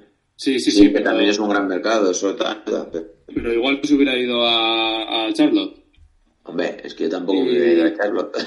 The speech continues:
Speaker 2: <laughs>
Speaker 1: Pero yo qué sé, pero por ejemplo, Pau Gasol sí que influyó bastante cuando se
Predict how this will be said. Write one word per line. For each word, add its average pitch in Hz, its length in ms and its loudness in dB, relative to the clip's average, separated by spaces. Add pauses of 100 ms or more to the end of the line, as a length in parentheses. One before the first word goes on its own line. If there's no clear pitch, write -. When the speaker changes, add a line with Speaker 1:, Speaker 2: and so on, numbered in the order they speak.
Speaker 2:
<laughs> 120 180 -4
Speaker 1:
Pero 143 160 6
yo 147 140 12
qué 151 60 6
sé, 151 240 6
pero 120 180 0
por - 100 0
ejemplo, 147 280 4
Pau 285 140 4
Gasol 302 540 10
sí - 140 6
que 302 60 10
influyó 285 260 4
bastante 120 280 -6
cuando 117 180 -4
se 107 100 -6